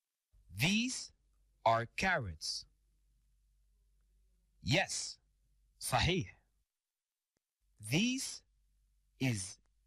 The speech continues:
eggs. No. الجملة يجب أن تكون These are eggs. Are these eggs?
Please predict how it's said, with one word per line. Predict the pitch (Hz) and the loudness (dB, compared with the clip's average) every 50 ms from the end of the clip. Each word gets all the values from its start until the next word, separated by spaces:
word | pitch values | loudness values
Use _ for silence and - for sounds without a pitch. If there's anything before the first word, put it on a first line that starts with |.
| _ - | _ 4
eggs. | 165 160 127 95 80 - - - - _ _ _ _ _ _ _ _ _ _ _ _ _ _ _ _ _ _ _ _ _ _ | 4 4 4 2 -4 -10 -14 -16 -18 _ _ _ _ _ _ _ _ _ _ _ _ _ _ _ _ _ _ _ _ _ _
No. | - 117 143 165 156 120 95 85 80 - _ _ _ _ _ _ _ _ _ _ _ _ _ _ _ _ _ _ _ _ _ _ - | 0 2 2 2 0 -2 -4 -8 -14 -18 _ _ _ _ _ _ _ _ _ _ _ _ _ _ _ _ _ _ _ _ _ _ -14
الجملة | 110 107 104 101 147 170 170 120 98 92 107 147 175 _ _ _ _ _ | -14 -10 -6 -2 0 0 2 2 0 -2 -4 -6 -10 _ _ _ _ _
يجب | - 123 143 143 135 147 143 - | 0 0 0 2 0 -2 -2 0
أن | - 131 139 | 0 0 0
تكون | 139 151 147 - - 110 98 107 120 147 156 - _ _ _ _ _ _ _ _ _ _ _ _ _ _ _ _ _ - | 0 -2 -6 -6 -8 -6 -4 -2 -2 -2 -4 -8 _ _ _ _ _ _ _ _ _ _ _ _ _ _ _ _ _ -10
These | 90 92 120 131 131 151 196 214 - - - _ _ _ _ | -4 0 0 2 2 0 0 -2 -6 -10 -12 _ _ _ _
are | - 98 104 101 101 107 120 143 165 _ _ _ _ _ _ - | 2 4 6 6 4 4 2 -2 -6 _ _ _ _ _ _ -2
eggs. | 180 175 160 104 - - - - - _ _ _ _ _ _ _ _ _ _ _ _ _ _ _ _ _ _ _ _ _ _ _ _ _ _ _ _ _ | 0 0 -2 -4 -8 -16 -18 -18 -20 _ _ _ _ _ _ _ _ _ _ _ _ _ _ _ _ _ _ _ _ _ _ _ _ _ _ _ _ _
Are | - 143 151 147 143 143 | 2 2 4 2 0 -2
these | 123 120 139 175 196 214 226 - - - - _ _ _ - | -4 -4 -2 -2 -2 -2 -2 -4 -6 -8 -10 _ _ _ 0
eggs? | 151 123 113 120 156 190 - - - - | 2 2 2 0 -2 -4 -8 -12 -12 -14